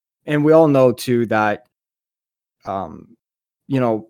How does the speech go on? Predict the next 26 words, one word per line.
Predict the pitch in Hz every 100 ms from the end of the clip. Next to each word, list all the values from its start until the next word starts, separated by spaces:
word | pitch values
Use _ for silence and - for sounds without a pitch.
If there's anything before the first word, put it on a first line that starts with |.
| _ _ _ _
business | 139 127 131 123 113 -
is | 143 127 117 110 107 - 131
a | 123
game | 120 117 113 117 117
to | 131 127
a |
lot | 120 117 120
of |
them. | 120 120 143 175 247
It's | 120 110
all | 113 107 104
politicking. | - 113 113 120 117 117 113 110 -
It's | 113 -
all, | 120 117 110 107 104
you | - 123
know, | 113
where | 113 127 123
can | 117 131 123
you | 117
gain | 107 120 120
an | 117 113
advantage | 110 113 104 104 95 101 107
or | 120 107
get | 104 110 -
that | 110
upper | 95 107 113 101